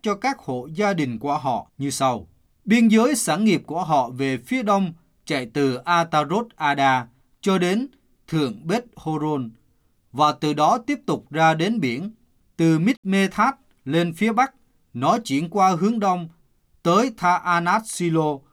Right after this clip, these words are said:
và qua khỏi đó đến Yanoa theo phía đông. Rồi nó vòng xuống từ Yanoa đến Atarot, đến Naara,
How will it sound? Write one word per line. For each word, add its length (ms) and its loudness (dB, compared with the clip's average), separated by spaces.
và 240 2
qua 260 2
khỏi 220 -4
đó 300 2
đến 400 -4
Yanoa 760 0
theo 360 -6
phía 140 -2
đông. 280 0
Rồi 200 4
nó 200 4
vòng 260 0
xuống 400 0
từ 340 2
Yanoa 760 0
đến 260 0
Atarot, 680 0
đến 360 -4
Naara, 840 -2